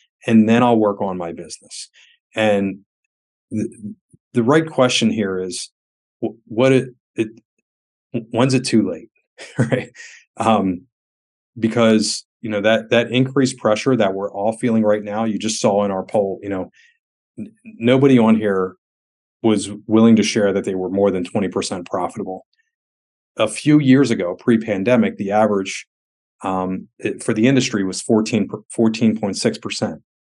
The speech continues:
uh, twenty eighteen. Now it's under ten percent, right? So I, I, I think we've waited long enough. The time is now. The urgency is now in order for us to start working,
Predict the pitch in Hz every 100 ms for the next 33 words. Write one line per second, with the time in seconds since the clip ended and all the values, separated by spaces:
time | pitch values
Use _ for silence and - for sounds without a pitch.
0 | _ 95 87 - 117 98 95 - 90 90
1 | _ _ _ _ - 110 113 104 107 107
2 | 110 98 - 90 - - - - _ _
3 | _ _ _ _ 101 98 - - 104 98
4 | 92 _ _ _ _ _ - 107 104 107
5 | 107 - 143 139 113 110 113 107 95 98
6 | 92 82 - - _ _ - 104 - 123
7 | 127 131 110 110 95 90 95 110 123 143
8 | 139 123 98 104 95 90 87 _ _ _
9 | - 104 107 117 - 107 104 - 104 104
10 | 95 98 101 104 92 90